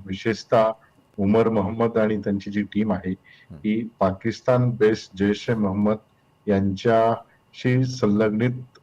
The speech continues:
Speaker 1: अ, Telegram चॅनलद्वारे त्यांच्याशी कम्युनिकेशन होऊन,
Speaker 2: हं.
Speaker 1: अ, त्या ठिकाणी हा जो प्लॉट जो आहे तो किंवा हे जे कृत्य आहे ते करण्यात त्यांना यश मिळालेलं आहे.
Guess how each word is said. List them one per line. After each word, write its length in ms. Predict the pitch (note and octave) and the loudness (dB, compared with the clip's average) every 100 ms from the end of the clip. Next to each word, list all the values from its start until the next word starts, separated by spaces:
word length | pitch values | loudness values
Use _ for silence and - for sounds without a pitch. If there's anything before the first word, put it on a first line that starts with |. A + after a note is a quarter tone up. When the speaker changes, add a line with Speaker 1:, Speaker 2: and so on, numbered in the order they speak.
| - | -6
Speaker 1:
अ, 340 | G#2+ G#2 A#2 A#2 - _ _ - | 0 2 0 -4 -14 _ _ -2
Telegram 460 | G#2 A2 A#2 B2 B2 | 2 4 4 2 2
चॅनलद्वारे 680 | - G#2 A2+ G#2+ G#2 G#2 A#2 | 0 2 2 2 4 4 2
त्यांच्याशी 600 | - G2+ G2 G#2+ G#2 A2 | 0 -2 -2 -4 -6 -6
कम्युनिकेशन 800 | G2+ G2 G2+ G2+ G2+ G2 G#2+ | -2 0 0 -2 -6 -4 -4
होऊन, 380 | G2 A2+ A2 G2+ - - - | -2 0 0 0 -4 -14 -12
Speaker 2:
हं. 100 | F#2 D#2 | -10 -2
Speaker 1:
अ, 320 | G2 G2 F#2+ - | 0 2 0 0
त्या 100 | G#2 | -2
ठिकाणी 580 | G2 G2 G#2 G#2+ A#2 A#2+ - - - - _ | -2 -4 -2 -2 -2 -8 -14 -20 -20 -20 _
हा 220 | - A2 | -4 -2
जो 220 | G#2 A2 | 0 0
प्लॉट 260 | G#2 G#2+ G2 F#2+ _ - G2 | 0 0 0 -2 _ -20 -10
जो 280 | B2 A2+ G#2+ | -6 -2 -2
आहे 220 | F#2 A2+ | 0 -2
तो 360 | - A2 A#2+ - - _ - | -4 -6 -6 -12 -20 _ -2
किंवा 200 | G#2 G#2 | 2 2
हे 140 | G#2 | 2
जे 120 | G2+ | -2
कृत्य 380 | G#2 A2+ - A#2+ | -4 -6 0 2
आहे 100 | G#2+ | 2
ते 160 | G#2 G#2+ - - | 0 -6 -6 -4
करण्यात 320 | F#2 F#2+ G#2+ - _ - _ - | -2 0 0 -2 _ -20 _ -2
त्यांना 160 | G2+ G#2 | 0 2
यश 320 | F#2+ A#2 - | 2 0 0
मिळालेलं 360 | A2+ G2+ F#2 F#2 | 0 2 2 2
आहे. 280 | F2 F#2 | 0 -4